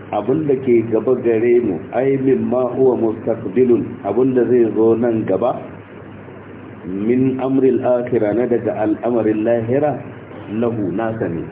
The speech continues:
shi Allah shi ke da sanin wannan. "Wa ma khalfana", abin da ke bayan mu, ai, "ma madafina min ad-dunya", abin da kuma ya wuce na duniya, wannan shi ma al'amarin a wajen Allah yake, ba a gurin mu ba.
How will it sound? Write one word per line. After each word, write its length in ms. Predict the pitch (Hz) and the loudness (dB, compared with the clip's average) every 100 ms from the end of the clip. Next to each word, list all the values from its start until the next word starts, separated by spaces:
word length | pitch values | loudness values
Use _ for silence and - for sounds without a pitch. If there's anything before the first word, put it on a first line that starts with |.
| - | -10
shi 140 | 113 | -6
Allah 280 | 107 113 113 101 | -4 0 0 -2
shi 120 | 104 - | -6 -6
ke 120 | 92 | -6
da 80 | 85 | -4
sanin 240 | - 92 87 | -4 -2 -2
wannan. 280 | 87 82 80 - - - - - - - - - - - - - - - - | -4 -4 -8 -12 -16 -18 -18 -18 -18 -18 -18 -18 -18 -18 -18 -18 -18 -18 -10
"Wa 160 | 85 90 | -4 -2
ma 340 | 101 117 123 120 | 0 0 0 -2
khalfana", 840 | - 120 123 120 113 107 110 110 107 | -2 0 0 0 -2 0 0 0 -2
abin 240 | 104 139 | 0 2
da 80 | 120 | 0
ke 200 | 113 110 95 | 0 -2 0
bayan 360 | 113 113 117 113 | 0 2 0 0
mu, 140 | 90 | -2
ai, 300 | 80 120 123 | -2 0 2
"ma 300 | 127 120 131 131 | 2 2 0 0
madafina 720 | 123 107 120 120 123 117 107 95 | 0 2 0 0 0 0 0 0
min 160 | 117 | 0
ad-dunya", 480 | 110 92 101 92 82 67 - - | 0 -2 -4 -2 -4 -6 -14 -10
abin 300 | 92 117 135 123 | -4 0 0 0
da 80 | 110 | -2
kuma 240 | - 117 113 | -2 0 4
ya 120 | 117 | 4
wuce 500 | 123 127 - 107 92 | 4 0 -2 -2 0
na 120 | 101 95 | -2 -4
duniya, 480 | 113 120 123 139 143 - - - - - - - - - - - | -4 -6 -2 -2 -2 -6 -14 -18 -18 -18 -18 -18 -18 -18 -18 -14
wannan 380 | 78 101 123 107 | -4 -2 0 -2
shi 120 | 117 120 | -2 -2
ma 140 | 117 107 | 0 -2
al'amarin 540 | 101 117 113 104 98 | -4 0 0 0 -2
a 80 | - | 0
wajen 320 | 98 98 101 98 | 0 2 0 0
Allah 340 | 110 98 92 | 0 2 0
yake, 160 | 92 104 | -2 -2
ba 220 | 82 78 | -2 -2
a 40 | 90 | -4
gurin 320 | 85 98 98 | 0 0 0
mu 80 | |
ba. 80 | 85 | -2